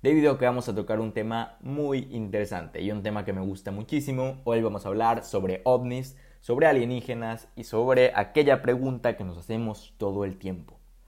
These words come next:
¿Realmente estamos solos en el universo?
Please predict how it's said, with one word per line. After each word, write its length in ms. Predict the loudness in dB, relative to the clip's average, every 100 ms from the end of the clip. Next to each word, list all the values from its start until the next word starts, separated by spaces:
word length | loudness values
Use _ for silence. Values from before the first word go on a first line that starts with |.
| _ -20 -20 -12
¿Realmente 720 | -2 2 2 2 0 -2 -6
estamos 460 | -6 -4 -4 -6 -6
solos 420 | -4 -2 -4 -8
en 80 | -10
el 120 | -8
universo? 520 | -4 -2 -2 -4 -12